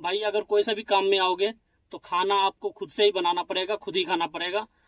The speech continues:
आपका कोई उस दर से एक्स्ट्रा पैसा नहीं देगा, चाहे आप driver से आओ या फिर मजरा के काम में आओ या company के काम में आओ, कोई मजरा के काम में या कोई सा भी काम में जो है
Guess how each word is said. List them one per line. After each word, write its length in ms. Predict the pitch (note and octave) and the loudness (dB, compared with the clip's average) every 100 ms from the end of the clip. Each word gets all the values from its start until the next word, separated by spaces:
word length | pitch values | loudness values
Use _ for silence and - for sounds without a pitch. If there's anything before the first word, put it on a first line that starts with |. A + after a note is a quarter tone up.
| _ | _
आपका 260 | F3 - F3+ | -12 -10 -10
कोई 260 | G3 G3+ | 0 0
उस 240 | G#3+ F#3+ - - | 0 -8 -10 -8
दर 140 | F#3+ | -8
से 140 | F3 G#3+ | -4 -4
एक्स्ट्रा 460 | G#3 - F3+ F#3 B3 - _ _ _ _ - | -4 -10 -2 2 2 -2 _ _ _ _ -8
पैसा 240 | F3+ G3+ | -6 -4
नहीं 220 | F#3 E3+ | -4 -4
देगा, 300 | D#3+ D#3+ D3 D3 _ _ | -6 -8 -8 -14 _ _
चाहे 160 | F#3+ F3 | -4 -2
आप 160 | F#3 E3 | -2 -4
driver 360 | E3+ F3 F#3 | -4 0 -2
से 140 | G3+ G#3+ | 0 4
आओ 200 | G#3 A3+ _ _ _ - | 4 4 _ _ _ -16
या 80 | |
फिर 140 | F3 F3+ | -10 -6
मजरा 300 | F3 E3+ G#3 | -4 2 2
के 80 | G#3+ | 2
काम 200 | A3+ G#3 | 0 0
में 120 | G#3+ | 2
आओ 160 | G#3+ G#3 | 2 4
या 100 | F#3+ | 2
company 380 | F#3 F3 F3+ F#3 | -2 -2 0 0
के 80 | |
काम 180 | F#3 E3 | 2 2
में 140 | D#3+ D#3+ | 0 -2
आओ, 160 | D3 D3 _ _ _ _ - | -6 -10 _ _ _ _ -4
कोई 120 | G3+ - _ A#3 | -4 -4 _ -10
मजरा 300 | F#3+ F3 G3+ | -8 0 0
के 80 | G3 | 0
काम 200 | F#3+ F#3 | -2 0
में 120 | G3 | 2
या 80 | G3 | 2
कोई 200 | - F#3+ | 2 -2
सा 100 | G3+ | 0
भी 100 | F#3 | 0
काम 200 | F3 F3 | 2 0
में 120 | F3 | -2
जो 100 | E3 | -4
है 100 | G#3 | -6